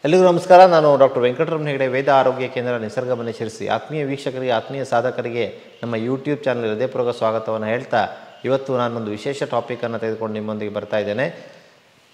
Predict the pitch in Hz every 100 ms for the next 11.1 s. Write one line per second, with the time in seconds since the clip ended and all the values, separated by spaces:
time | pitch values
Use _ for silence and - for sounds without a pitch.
0 | _ _ 123 160 165 170 143 131 131 -
1 | - - - 135 127 160 170 165 165 151
2 | 135 139 123 127 131 127 123 120 110 107
3 | 110 95 - - _ - 131 160 160 147
4 | 143 165 196 190 - - - 123 147 160
5 | 156 156 139 143 139 131 139 123 98 -
6 | - - _ _ 113 113 101 - - _
7 | _ _ _ 123 160 165 120 147 180 165
8 | 165 143 143 151 127 120 113 104 - -
9 | 107 110 95 - - - _ _ _ _
10 | _ _ - 139 131 131 160 185 170 104
11 | -